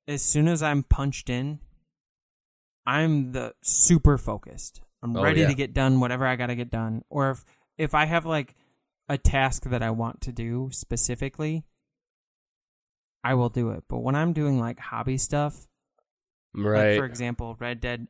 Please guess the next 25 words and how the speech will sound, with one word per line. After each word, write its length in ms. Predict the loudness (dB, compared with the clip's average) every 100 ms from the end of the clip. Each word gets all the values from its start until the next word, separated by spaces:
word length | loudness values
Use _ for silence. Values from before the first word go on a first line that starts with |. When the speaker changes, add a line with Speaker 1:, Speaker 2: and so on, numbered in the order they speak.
| -6
Speaker 1:
I 100 | -6
spend 280 | -2 -2
a 40 | 0
lot 180 | -2 -2
of 100 | -2
time, 320 | -2 0 -2
like, 320 | -4 -10 -16 -20 _ _ _ _ _ _ _ _ _ _ _ _ _
in 240 | 2 4 4
Red 160 | 2
Dead 180 | -2 -4
Redemption, 440 | -4 -4 -4 -2 -4
instead 280 | -2 -4 -2
of 80 | -2
doing, 260 | 0 0
like, 180 | 0 -2
the 60 | -2
main 260 | 0 -2
quest 480 | -4 -6 -8 -4 -4 -4
or 260 | -6 -6
the 160 | -6 -8
challenges 680 | -8 -6 -2 -2 -2 -4 -6
that 100 | -6
I 80 |
wanna 240 | -4 -4 -4
complete, 480 | -4 -4 -4 -8